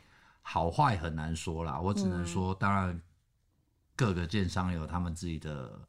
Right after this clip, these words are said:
Speaker 1: 呃，应该怎么说，就是说每家建商他们的销售程度不一样，这样子。
Speaker 2: 是，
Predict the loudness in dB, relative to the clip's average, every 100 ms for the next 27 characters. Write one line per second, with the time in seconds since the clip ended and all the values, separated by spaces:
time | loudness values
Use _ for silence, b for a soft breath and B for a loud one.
0 | _ -20 -14 -6 -2 -2 -2 -8 -10 -10
1 | -6 -4 -2 -2 0 -2 0 0 2 2
2 | 2 0 0 0 -2 -6 -6 -4 -6 -8
3 | -12 -12 -12 -12 -14 -12 -14 -14 -16 -14
4 | -12 -14 -16